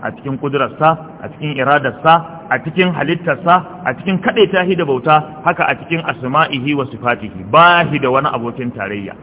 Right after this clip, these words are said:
Wa bidhalika umirtu, yadda na faɗa muku nan, haka Allah ya umarce ni da na faɗa kuma na kudurce a cikin raina.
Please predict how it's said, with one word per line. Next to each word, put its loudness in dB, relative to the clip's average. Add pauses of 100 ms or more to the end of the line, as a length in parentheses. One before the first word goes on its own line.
(260)
Wa 2
bidhalika 4
umirtu, 0 (340)
yadda 2
na 2
faɗa 4
muku -2
nan, -4
haka -2
Allah 0
ya -2
umarce -4
ni -6
da -2
na -4
faɗa 0
kuma -4
na -4
kudurce -4
a -6
cikin -10
raina. -6